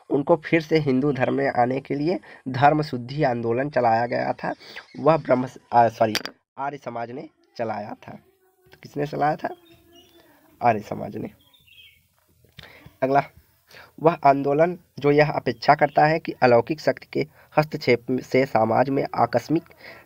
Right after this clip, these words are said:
तथा व्यापक परिवर्तन आएगा, उसे कहते हैं पुनर्जीवीकरण आंदोलन,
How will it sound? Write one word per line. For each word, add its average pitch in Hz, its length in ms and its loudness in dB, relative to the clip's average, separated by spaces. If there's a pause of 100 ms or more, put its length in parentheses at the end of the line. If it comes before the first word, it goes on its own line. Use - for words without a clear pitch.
(120)
तथा 156 140 2
व्यापक 123 460 2
परिवर्तन 117 500 0 (560)
आएगा, 135 400 4
उसे 139 220 -6
कहते 117 340 -6
हैं 113 240 -10
पुनर्जीवीकरण 131 800 -2 (480)
आंदोलन, 147 460 0